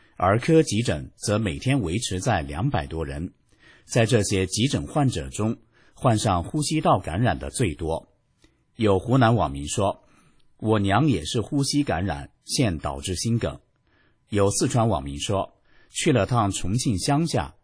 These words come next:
吃了坝坝宴，我们两口子就感冒，一查病毒感染，我想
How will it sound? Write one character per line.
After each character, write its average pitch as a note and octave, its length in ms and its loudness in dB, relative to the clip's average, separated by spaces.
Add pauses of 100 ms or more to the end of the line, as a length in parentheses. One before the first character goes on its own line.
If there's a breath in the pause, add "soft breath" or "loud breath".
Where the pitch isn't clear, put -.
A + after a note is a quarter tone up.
(100)
吃 D#3+ 240 2
了 E2 160 0
坝 C#3 200 -2
坝 E2+ 200 -2
宴， A2 320 -2 (400 soft breath)
我 G2 140 2
们 G2+ 120 2
两 G2 220 2
口 C#2+ 220 -4
子 F#2+ 220 -2
就 G#2+ 140 0
感 C#2 220 -6
冒， G2+ 360 -2 (180)
一 C#3+ 180 4
查 E2+ 280 0
病 A#2+ 220 2
毒 F2 160 -4
感 F#2+ 220 0
染， D#2+ 220 -4 (400)
我 G2+ 160 2
想 D2+ 320 -2